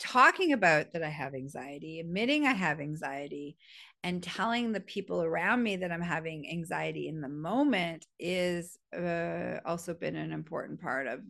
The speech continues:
me reclaiming and taking back the power in this and not feeling, um, and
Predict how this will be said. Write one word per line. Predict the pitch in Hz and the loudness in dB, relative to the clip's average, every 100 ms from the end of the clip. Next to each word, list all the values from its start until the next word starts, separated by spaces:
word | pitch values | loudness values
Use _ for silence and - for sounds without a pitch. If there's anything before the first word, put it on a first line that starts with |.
| - | -10
me | 151 156 151 | -6 -6 -6
reclaiming | 156 - 127 135 98 - _ _ - | -8 -8 -8 -6 -8 -12 _ _ -10
and | - 180 | -8 -8
taking | 175 160 170 | -10 -10 -8
back | - - 180 - _ - | -6 -6 -8 -20 _ -18
the | 185 | -8
power | 180 226 233 | -4 -4 -4
in | - 233 | -6 -6
this | 233 247 247 - | -6 -8 -12 -12
and | 175 | -8
not | 175 175 - | -8 -8 -10
feeling, | 175 170 175 175 - - - - - - - - - _ _ 196 | -8 -8 -10 -14 -20 -20 -20 -20 -20 -20 -20 -20 -20 _ _ -2
um, | 190 175 160 - - - - | 0 0 0 -4 -6 -12 -6
and | 175 170 165 | -4 -2 -4